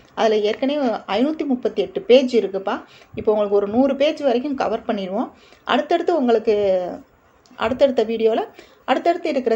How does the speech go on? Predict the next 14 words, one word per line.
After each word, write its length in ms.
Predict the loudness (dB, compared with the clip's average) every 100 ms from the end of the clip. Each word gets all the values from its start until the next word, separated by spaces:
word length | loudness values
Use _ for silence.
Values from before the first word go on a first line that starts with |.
| 2
சேர்த்தெழுதுக, 480 | 0 0 -2 0 -2
பிரித்தெழுதுகையுமே 600 | -2 -4 -2 -2 -6 -8 -6
கொடுத்துருவோம். 440 | -8 -8 -12 -14 -16 -20 _ -4
சரிங்களா? 400 | -2 0 0 -2 -8 -6
இந்த 160 | -2 2 2 2 0 -4 -6
சேர்த்தெழுதுக, 500 | 0 2 2 0 2 2
பிரித்தெழுதுக 420 | -2 -2 -2 0 0
உங்களுக்கு 280 | -2 -2 -6 -8 -20 _ -8
இப்ப 200 | -4 -2
டி 100 | 0 0
என் 120 | 2
பி 60 | 2 2
எஸ் 120 |
சி 80 | 2